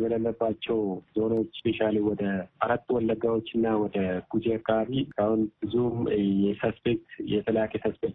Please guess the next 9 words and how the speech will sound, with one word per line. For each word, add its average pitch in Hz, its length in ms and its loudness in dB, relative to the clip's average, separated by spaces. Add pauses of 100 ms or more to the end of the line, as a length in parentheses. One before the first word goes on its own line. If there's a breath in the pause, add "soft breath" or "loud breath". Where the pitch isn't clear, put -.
(200)
ሰስፔክት 110 460 -4 (100)
እስካሁን 101 480 0
የለንም። 113 380 0 (100)
ይህ 113 160 0
ማለት 117 340 0
ግን 139 240 0
ችግር 113 300 0
አላጋጠመንም 110 800 2
ማለት 107 340 0